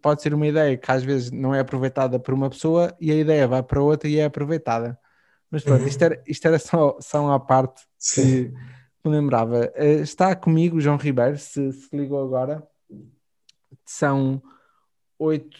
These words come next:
Speaker 1: já, já são, não são quase oito e meia, mas vá, como aqui gostamos muito de arredondar horas,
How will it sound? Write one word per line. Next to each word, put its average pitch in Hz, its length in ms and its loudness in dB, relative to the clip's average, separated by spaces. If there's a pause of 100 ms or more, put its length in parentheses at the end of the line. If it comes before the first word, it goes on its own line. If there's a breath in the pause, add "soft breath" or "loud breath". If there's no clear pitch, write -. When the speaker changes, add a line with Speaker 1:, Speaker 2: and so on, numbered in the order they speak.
(760)
Speaker 1:
já, 139 160 -4 (200)
já 135 180 0
são, 151 340 -2
não 135 200 0
são 196 180 0
quase 190 240 0
oito 165 180 -2
e 151 40 -2
meia, 165 200 0
mas 131 180 -2
vá, 110 180 -4
como 135 360 -2
aqui 131 260 -4
gostamos 143 340 -2
muito 131 280 0
de 139 80 2
arredondar 131 520 -2
horas, 127 400 -2